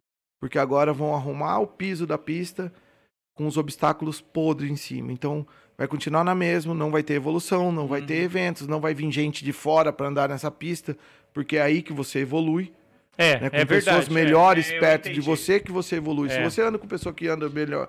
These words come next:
Speaker 1: isso
Speaker 3: Medíocre,
Speaker 1: na vida.
Speaker 3: você vai continuar
Speaker 2: Uhum.
Speaker 3: medíocre,
Speaker 1: Você vai
Speaker 3: não
Speaker 1: continuar.
Speaker 3: adianta.
Speaker 1: Se
Speaker 3: Vai,
Speaker 1: você
Speaker 3: não
Speaker 1: anda com
Speaker 3: adianta.
Speaker 1: pessoas que, que andam melhor que você, você evolui.
Speaker 3: É,
Speaker 1: Você busca
Speaker 3: é
Speaker 1: uma
Speaker 3: isso aí.
Speaker 1: evolução.
Speaker 2: Uhum.
Speaker 1: Aqui não vai funcionar nem pra quem tá começando. Ah, vai ter um piso melhor? Vai, por um período,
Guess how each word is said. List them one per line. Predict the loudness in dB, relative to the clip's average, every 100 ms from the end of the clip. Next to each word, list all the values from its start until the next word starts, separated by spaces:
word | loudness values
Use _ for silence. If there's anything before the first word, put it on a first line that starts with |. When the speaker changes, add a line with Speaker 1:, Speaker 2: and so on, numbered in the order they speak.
| -10
Speaker 1:
isso | -2
Speaker 3:
Medíocre, | 0 2 4 6
Speaker 1:
na | 6
vida. | 6 6
Speaker 3:
você | 6
vai | 4
continuar | 2 -4 -2 -2
Speaker 2:
Uhum. | 0
Speaker 3:
medíocre, | -2 0 2 2
Speaker 1:
Você |
vai | 2
Speaker 3:
não | 2
Speaker 1:
continuar. | 2 4
Speaker 3:
adianta. | 6 4
Speaker 1:
Se | 2
Speaker 3:
Vai, | 0
Speaker 1:
você | 2
Speaker 3:
não | 2
Speaker 1:
anda | 2
com | 0
Speaker 3:
adianta. | 0 0
Speaker 1:
pessoas | -2 -2
que, | -4 -4 -6 -10 -20 _ _
que | -8 0 4
andam | 4 2
melhor | 0 -2
que | -2
você, | -4 -2
você | -2 -2
evolui. | -2 0 0 0 -2 -6 -6
Speaker 3:
É, | -4
Speaker 1:
Você | -2
busca | -4 -2 -2
Speaker 3:
é |
Speaker 1:
uma |
Speaker 3:
isso | 0 2
aí. | 2
Speaker 1:
evolução. | 0 -2 -4 -4 -12
Speaker 2:
Uhum. | -8 -8
Speaker 1:
Aqui | -4 -4
não | 0
vai | 0
funcionar | -2 -4 -2 -2
nem | -4 -4
pra | -6
quem | -6
tá | -6
começando. | -6 -4 -4 -4
Ah, | -2
vai | -2
ter | -2
um | -4
piso | -4 -4
melhor? | -4 -2 -2 0
Vai, | 0 0
por | -2 -6
um | -6
período, | -6 -4 -2 -4 -8